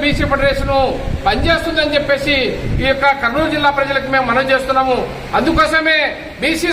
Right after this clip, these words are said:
సోదరులారా, బీ-, బీసీ మహిళామణులారా, బీసీ విద్యార్థులారా, బీసీ ఉద్యోగులారా, మీరందరూ ముందుకు రండి. ఈనాడు ఈ రాష్ట్రంలో జరుగుతున్నటువంటి బీసీల పైన జరుగుతున్న ఈ అరాచకానికి వ్యతిరేకంగా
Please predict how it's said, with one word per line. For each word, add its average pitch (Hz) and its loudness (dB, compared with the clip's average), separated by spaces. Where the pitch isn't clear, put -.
సోదరులారా, 330 2
బీ-, 320 0
బీసీ 320 0
మహిళామణులారా, 349 2
బీసీ 294 -4
విద్యార్థులారా, 320 0
బీసీ 285 -4
ఉద్యోగులారా, 311 2
మీరందరూ 262 0
ముందుకు 262 -2
రండి. 254 0
ఈనాడు 294 2
ఈ - 2
రాష్ట్రంలో 311 0
జరుగుతున్నటువంటి 320 0
బీసీల 320 2
పైన 320 0
జరుగుతున్న 302 0
ఈ - 4
అరాచకానికి 359 -2
వ్యతిరేకంగా 302 -2